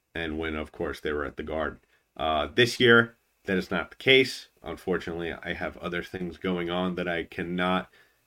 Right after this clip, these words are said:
uh, grab my attention from, uh, take my attention from, and, but I will be watching the game. Um, but it's a, it's a big game,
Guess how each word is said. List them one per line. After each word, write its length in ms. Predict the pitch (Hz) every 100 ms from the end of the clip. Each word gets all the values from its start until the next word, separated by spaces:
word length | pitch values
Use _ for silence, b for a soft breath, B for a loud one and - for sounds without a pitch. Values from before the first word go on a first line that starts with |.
| -
uh, 180 | 78 73
grab 300 | 78 90 82
my 140 | 78
attention 460 | 76 82 78 78 71
from, 360 | - 76 73 - _ _ _
uh, 340 | 65 73 64
take 260 | 52 87 82
my 180 | 80 76 -
attention 320 | - 90 85
from, 400 | 78 98 85 78 -
and, 580 | 90 85 80 76 73 71 -
but 160 | 101
I 100 | 117
will 220 | 123 143
be 80 | 131
watching 320 | 113 107 -
the 80 | 92
game. 260 | 82 69 - _ _ _ _
Um, 540 | - 85 82 78 71 - _ _ _ _ _ _ _ _ _ _ -
but 240 | 127 117 -
it's 220 | 139 147
a, 360 | 135 131 - 135
it's 100 | 143
a 40 |
big 300 | 123 143 127
game, 400 | 127 123 123